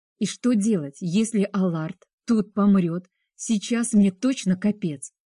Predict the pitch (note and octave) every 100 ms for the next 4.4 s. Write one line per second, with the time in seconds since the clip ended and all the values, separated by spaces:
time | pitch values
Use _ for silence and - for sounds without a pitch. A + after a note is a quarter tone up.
0 | _ _ _ _ G3 F#3+ A#3 C4+ C#4 A3+
1 | - _ _ _ _ _ - D#3+ G#3+ C4+
2 | - G3+ A#3 A#3+ G#3+ G#3+ G3+ G3+ F#3 F#3
3 | G#3+ - G3 F3 F#3 G3 F#3 G3+ G3 F#3
4 | - D3+ -